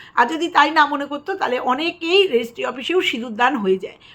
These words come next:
ওরা যখন করেনি, তো আমার মনে হচ্ছে এটা সামাজিকভাবে ও সিঁদুরটা পরবে জন্য, যেহেতু হিন্দু ঘর, হিন্দু ছেলেকে বিয়ে করেছে, সেহেতু ও এটা ভেবেছে যে হিন্দুদের মত অনুসারী সামাজিকভাবে সাত পাক ঘুরে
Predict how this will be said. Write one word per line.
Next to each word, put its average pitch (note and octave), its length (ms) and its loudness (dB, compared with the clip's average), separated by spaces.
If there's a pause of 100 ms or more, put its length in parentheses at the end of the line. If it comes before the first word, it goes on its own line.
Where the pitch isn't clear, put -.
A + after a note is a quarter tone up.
(100)
ওরা C#4+ 160 4
যখন E4 240 -4
করেনি, D4 420 0
তো F#4 120 2
আমার B3+ 360 2
মনে C#4 180 -2
হচ্ছে C#4+ 220 -4
এটা B3 220 -6
সামাজিকভাবে C4+ 840 2
ও C4+ 220 2 (320)
সিঁদুরটা C4+ 420 -6
পরবে B3+ 320 0
জন্য, C4+ 300 -4
যেহেতু B3+ 300 -4
হিন্দু B3+ 320 -4
ঘর, B3 180 -2
হিন্দু C4 280 -4
ছেলেকে A#3+ 360 -4
বিয়ে A3 180 0
করেছে, A3+ 380 -2 (400)
সেহেতু F#4 400 0
ও D4 440 2
এটা C4 200 0
ভেবেছে C4 440 0
যে A#3 260 2 (320)
হিন্দুদের E4+ 440 0
মত C#4 260 2
অনুসারী D4 440 0
সামাজিকভাবে C#4 880 2 (220)
সাত D4+ 360 4
পাক F#4 160 6
ঘুরে D4+ 460 0